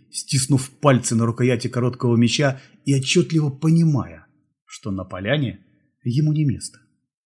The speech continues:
Ведь там настоящие воины, а одно его присутствие добавит всем проблем, потому что сам он, как воин,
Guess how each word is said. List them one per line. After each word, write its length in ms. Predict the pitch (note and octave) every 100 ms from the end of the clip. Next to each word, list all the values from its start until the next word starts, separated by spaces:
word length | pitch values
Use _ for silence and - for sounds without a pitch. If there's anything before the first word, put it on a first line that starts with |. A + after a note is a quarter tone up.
| _ -
Ведь 200 | C3 C3
там 180 | A#2+ B2+
настоящие 600 | B2 D3 D3+ C#3 - E3
воины, 520 | F#3+ F3 G#2 F2+ - _ _ _
а 140 | - E3
одно 260 | D#3 E3
его 240 | E3+ D3+ C#3
присутствие 880 | D#3 E3 - G#3+ C#3 - G#2 F2 - _ A#2
добавит 420 | A2+ A#2 A2+ -
всем 280 | - A2+ G2+
проблем, 560 | B2+ C#3 F#3 F#2+ - _ _ _ _ _ _ _ -
потому 280 | C3 B2+ A#2
что 160 | -
сам 320 | A#2 B2 G2
он, 280 | A2 D3 - _ _
как 200 | F3 -
воин, 440 | E3 D#3+ D3+ D3+